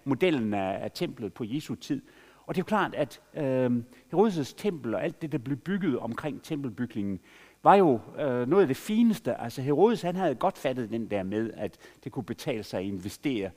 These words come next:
i, i, øh, han har sagt, domkirken der i Jerusalem, men altså det, det, det egentlige helligsted, øhm, som alle midler kunne, øh, koncentrere sig omkring. Og det var et flot sted, som betød meget for jøderne, indtil det blev ødelagt i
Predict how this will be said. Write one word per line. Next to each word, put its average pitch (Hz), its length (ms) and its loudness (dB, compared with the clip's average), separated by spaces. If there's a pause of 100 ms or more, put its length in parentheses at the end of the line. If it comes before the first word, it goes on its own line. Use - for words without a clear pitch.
(400)
i, 117 120 -4
i, 110 400 0
øh, 98 100 2
han 110 160 -2
har 110 80 2
sagt, - 280 -2
domkirken 107 560 2
der 104 120 2
i 98 60 2
Jerusalem, 104 520 -2
men 101 180 -6
altså 107 220 -8
det, 107 400 -6
det, 113 280 -2
det 113 140 -8
egentlige 113 540 -2
helligsted, 110 640 -2 (600)
øhm, 110 640 2 (240)
som 110 420 0
alle 127 320 6
midler 113 420 0
kunne, 110 400 -6 (240)
øh, 95 460 -12
koncentrere 110 600 -4
sig 107 120 -8
omkring. 104 320 -4 (640)
Og 135 120 -2
det 185 100 4
var 190 200 8
et 139 280 2
flot 190 240 0
sted, 165 300 2
som 123 260 -4
betød 143 320 -6
meget 135 280 -2
for - 100 -8
jøderne, 131 440 0
indtil 127 340 -4
det 117 120 -8
blev 117 160 -4
ødelagt 120 580 -4
i 107 320 -8